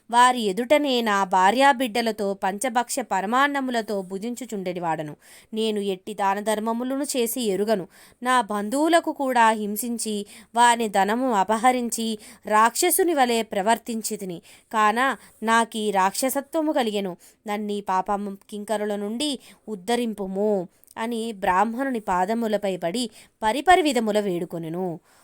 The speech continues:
మూడవ రాక్షసు కూడా, రాక్షసుడు కూడా తన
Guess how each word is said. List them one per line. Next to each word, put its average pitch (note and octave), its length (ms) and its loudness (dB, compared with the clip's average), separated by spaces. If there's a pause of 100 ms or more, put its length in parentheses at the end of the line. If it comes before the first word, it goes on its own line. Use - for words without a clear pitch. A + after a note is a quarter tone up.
(140)
మూడవ B3 380 0
రాక్షసు B3+ 500 0
కూడా, G#3 420 0
రాక్షసుడు G#3+ 560 -4
కూడా F3+ 380 -2 (380)
తన A#3+ 160 -6